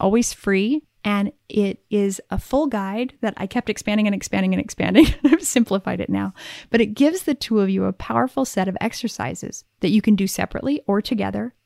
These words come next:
to create a vision for your lives and for your shared life, and to plan the little actions that will make this coming year your best year yet. So if you sign up to download the guide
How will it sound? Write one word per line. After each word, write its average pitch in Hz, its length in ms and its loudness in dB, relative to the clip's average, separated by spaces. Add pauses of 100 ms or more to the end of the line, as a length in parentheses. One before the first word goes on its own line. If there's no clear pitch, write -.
(120)
to 254 80 0
create 240 640 2 (140)
a 220 100 2
vision 208 380 4
for 208 120 -6
your 185 160 -4
lives 170 640 -10
and 190 160 -2
for 196 80 -2
your 185 140 -2
shared - 340 -2
life, - 380 -4 (160)
and - 100 4
to 233 80 2
plan 254 500 2
the 220 100 2
little 277 340 0
actions 202 600 -2 (180)
that 156 120 0
will 214 100 6
make 214 260 4
this 220 180 2
coming 214 320 2
year 202 280 0
your 247 180 0
best 202 300 -2
year - 80 -2
yet. - 260 -4 (260)
So 240 160 4
if 233 80 2
you 240 80 6
sign 339 320 4
up 220 260 0
to 226 140 4
download 233 460 6
the 240 80 6
guide 185 420 -4